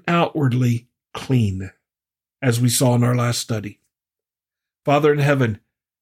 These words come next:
open our eyes to the truth. Open our eyes to the truth regarding us. Help us not be deceived. Help us not to have our eyes dimmed. Help us to know the truth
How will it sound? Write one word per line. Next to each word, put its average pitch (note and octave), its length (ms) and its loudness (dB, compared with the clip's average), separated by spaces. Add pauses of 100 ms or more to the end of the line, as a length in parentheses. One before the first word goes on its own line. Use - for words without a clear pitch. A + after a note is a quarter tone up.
(220)
open D#3 300 0
our B2 160 4
eyes A#2 300 2
to - 120 -4
the A2+ 120 -2
truth. A#2 460 -4 (920)
Open F3+ 540 0
our D3+ 280 0
eyes D3 360 0
to - 120 -4
the C#3+ 120 0
truth C#3 480 0
regarding C#3+ 580 0 (140)
us. - 480 -4 (720)
Help C3+ 180 0
us C#3+ 220 0
not C3+ 240 0
be C#3 120 4
deceived. B2+ 600 0 (500)
Help C3+ 160 -4
us D3 220 0
not C#3 220 0
to C#3+ 80 2
have C3 180 2
our B2+ 140 2
eyes B2+ 260 0
dimmed. B2 440 -4 (640)
Help C3+ 180 -2
us C#3 160 2
to C#3+ 140 -4
know C#3 180 4
the D3 120 -2
truth A#2+ 440 -2